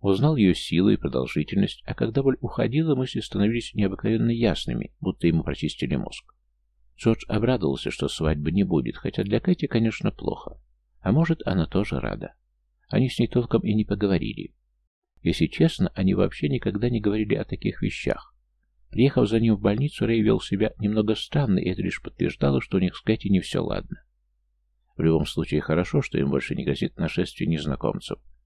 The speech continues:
Он слишком уязвим и не готов выступать с речью.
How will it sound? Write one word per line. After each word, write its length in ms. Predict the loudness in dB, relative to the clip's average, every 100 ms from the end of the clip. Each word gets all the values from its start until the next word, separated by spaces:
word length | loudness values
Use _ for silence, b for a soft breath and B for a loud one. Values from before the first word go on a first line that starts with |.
| _ _ _ -6
Он 120 | -2
слишком 380 | 0 0 0 0
уязвим 520 | 0 0 2 2 2 0
и 80 | 0
не 100 | 2
готов 360 | 0 0 0
выступать 480 | -2 -4 -4 -4 -6
с 100 | -6
речью. 380 | -6 -6 -10